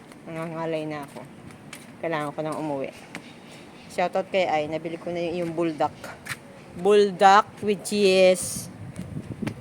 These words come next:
Anong binili ko sa Tayo? Siyempre yung kaldero ng Thailand. Kaldero ba to? Dito ko lang nilalagay yung lutong kanin. Gustuhan ko siya kasi pag naglagay ka dito ng pagkain, madali siyang balutan ng plastic.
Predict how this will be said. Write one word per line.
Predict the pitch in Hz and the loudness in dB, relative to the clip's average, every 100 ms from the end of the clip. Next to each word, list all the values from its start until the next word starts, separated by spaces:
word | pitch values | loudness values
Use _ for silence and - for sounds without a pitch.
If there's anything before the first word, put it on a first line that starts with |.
| - - - - | -10 -6 -6 -8
Anong | - 254 294 | -8 -6 -4
binili | 269 277 269 | -2 -2 -2
ko | 262 | -4
sa | 262 | -2
Tayo? | 233 220 208 196 185 185 | 2 4 4 0 -6 -6
Siyempre | - 226 240 247 | -4 -4 -2 -2
yung | 277 | -2
kaldero | 277 240 240 233 | -2 -2 0 0
ng | 240 247 | -2 0
Thailand. | 233 196 202 208 196 202 - | 4 6 8 4 2 -2 0
Kaldero | - 202 262 311 | 2 4 4 2
ba | 262 214 | 4 2
to? | 214 226 | 2 -2
Dito | 220 214 | -2 -2
ko | 233 | 2
lang | 240 240 | 2 2
nilalagay | 240 220 220 214 214 | 4 4 6 4 2
yung | |
lutong | 208 202 202 | 0 -2 0
kanin. | 185 165 165 170 151 | 0 0 -4 -6 -6
Gustuhan | 180 - 240 247 | -6 -4 -2 -2
ko | 240 | -4
siya | - 190 170 | -2 -2 -2
kasi | 190 180 175 - - - - - | -2 0 0 -2 -10 -14 -12 -4
pag | 185 | -2
naglagay | 185 190 202 214 220 | -2 0 0 2 0
ka | 240 | -2
dito | 220 | -4
ng | 226 226 | -4 -4
pagkain, | 226 226 226 202 180 170 165 160 | -4 -2 2 2 2 -2 -4 -6
madali | 190 202 202 | -4 -2 0
siyang | 196 196 185 | 0 0 0
balutan | 180 175 175 175 | -2 -2 -4 -6
ng | 170 | -8
plastic. | 160 143 - - 165 | -10 -10 -10 -10 -10